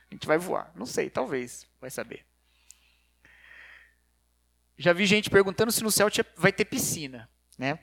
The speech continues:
Porque lá em Apocalipse vinte e um fala que o mar já não existe. A pessoa gosta de praia e fala, "Pelo menos uma piscina vai ter <laughs> pra eu curtir." Isso o pessoal que não foca na comida, né? No céu vai ter churrasco, no céu vai ter <laughs>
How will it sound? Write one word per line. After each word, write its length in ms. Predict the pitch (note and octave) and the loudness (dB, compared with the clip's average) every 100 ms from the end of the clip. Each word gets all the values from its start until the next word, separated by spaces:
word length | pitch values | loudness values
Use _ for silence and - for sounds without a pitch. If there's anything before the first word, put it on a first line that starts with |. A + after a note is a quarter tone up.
| _ - - - | _ -20 -20 4
Porque 360 | E3+ - G#3+ | 4 6 6
lá 340 | F#3 E3+ G#3+ F#3+ | 8 10 10 10
em 140 | E3 | 6
Apocalipse 500 | D#3+ E3 E3 D#3+ E3 | 4 8 8 8 4
vinte 200 | D#3+ E3+ | -2 2
e 40 | G#3+ | 2
um 100 | A#3 | 8
fala 220 | G#3 G3+ | 8 8
que 100 | A#3 | 4
o 60 | |
mar 220 | G#3 G3+ G#3 | 8 8 8
já 100 | A3+ | 4
não 80 | |
existe. 380 | C#4+ G#3+ F#3+ E3+ | 2 2 2 0
A 20 | |
pessoa 240 | E3+ F3+ E3+ | 0 2 4
gosta 220 | E3 E3 | 4 0
de 60 | F3+ | 0
praia 200 | F#3+ A#3+ | 2 4
e 20 | |
fala, 200 | E3+ D#3 | 2 2
"Pelo 160 | G3+ | -2
menos 180 | A3+ A#3 | 0 2
uma 80 | F3 | 2
piscina 300 | - G3 D#3 | 2 -4 -2
vai 120 | D3+ | -2
ter 300 | E3+ A3+ G3+ | 2 2 0
<laughs> 0 | |
pra 140 | - E3+ | -2 -4
eu 40 | |
curtir." 460 | - D#3+ - G3 - _ G3 - - - - - - _ _ _ _ _ _ _ _ _ - | -2 -6 -6 -10 -10 _ -10 -10 -18 -20 -20 -20 -20 _ _ _ _ _ _ _ _ _ 2
Isso 240 | B3 F4 F4+ | 6 6 6
o 40 | |
pessoal 500 | F4+ D4+ D#4+ D4+ E4+ | 6 4 10 12 12
que 100 | F4+ | 10
não 140 | F4+ | 4
foca 420 | D4+ D4+ D#4+ E4 E4+ | 8 12 12 12 8
na 100 | E4+ | 8
comida, 520 | F#4 D#4+ C#4+ G3 F#3 | 6 8 8 8 8
né? 160 | G#3 A#3 | 8 6
No 100 | A3 | 4
céu 240 | - C4+ | 6 8
vai 120 | B3 | 8
ter 100 | A#3 | 4
churrasco, 760 | - E3 E3 G#3 F3+ D3 - D#3 | 0 2 8 8 8 2 -8 -8
no 120 | D#3 | -2
céu 200 | F3 F3+ | 2 2
vai 140 | F3 | 2
ter 160 | - | 6
<laughs> 80 | G3+ | 6